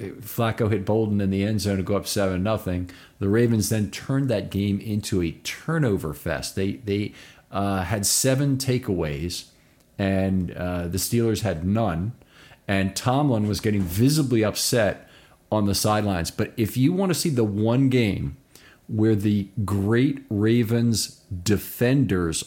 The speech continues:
are all featured, you want to show your grandson one game, get, bring out that game.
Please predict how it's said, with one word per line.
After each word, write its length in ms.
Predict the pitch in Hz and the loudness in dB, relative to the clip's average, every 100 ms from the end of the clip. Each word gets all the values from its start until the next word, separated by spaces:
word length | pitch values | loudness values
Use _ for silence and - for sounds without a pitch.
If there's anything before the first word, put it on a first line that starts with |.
| - | -4
are 200 | 98 95 | -2 -2
all 260 | 104 110 | 0 0
featured, 560 | 120 - 139 - 95 - - _ | 0 0 0 0 -4 -6 -16 _
you 80 | 110 | -2
want 100 | 143 | 0
to 80 | 139 | 2
show 80 | 160 | 2
your 180 | 123 | 2
grandson 600 | 95 110 110 101 - 85 87 | 2 0 2 0 -2 -2 0
one 160 | 98 | 0
game, 380 | 95 92 73 - - - - - _ _ - | 0 -2 -4 -10 -18 -20 -20 -20 _ _ -2
get, 720 | - - 98 120 - 117 - | 0 0 -6 -10 -6 -8 -2
bring 180 | 139 160 | 0 2
out 180 | 127 98 | 2 0
that 280 | 104 117 104 | 0 0 0
game. 380 | 95 92 76 | 0 0 -4